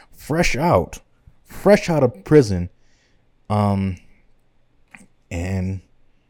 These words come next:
that was that. And they were, they were having a hor-, this guy was forcing, like, horrific topics on the woman too. They're not talking about, like, this casual stuff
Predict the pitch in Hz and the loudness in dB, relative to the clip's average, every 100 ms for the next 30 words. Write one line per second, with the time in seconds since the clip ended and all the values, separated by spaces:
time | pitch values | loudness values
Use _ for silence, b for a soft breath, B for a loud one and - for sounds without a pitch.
0 | _ _ _ _ - - 104 - 101 90 | _ _ _ _ -2 0 0 -2 -6 -4
1 | 131 139 101 143 190 165 B B - 196 | -4 -4 -2 0 0 0 B B -4 -2
2 | 165 156 123 104 104 - 165 131 143 120 | 4 4 4 0 -2 -4 -6 -2 -2 -2
3 | 104 127 120 - 104 95 92 87 113 95 | -4 -6 -8 -8 -10 -8 -8 -2 -2 2
4 | 120 - 101 104 101 98 95 92 92 90 | 2 2 0 4 4 0 -4 -6 -4 -6
5 | 92 - 95 B B - 156 190 - 156 | -8 -6 -8 B B -6 -2 -2 -2 -2
6 | - 123 113 110 110 90 92 92 85 - | -2 -4 -2 -2 -2 -4 -2 -4 -4 -14
7 | _ b b b - 113 - 120 104 98 | _ b b b -4 -4 0 2 2 0
8 | 98 - 104 | -2 -2 -2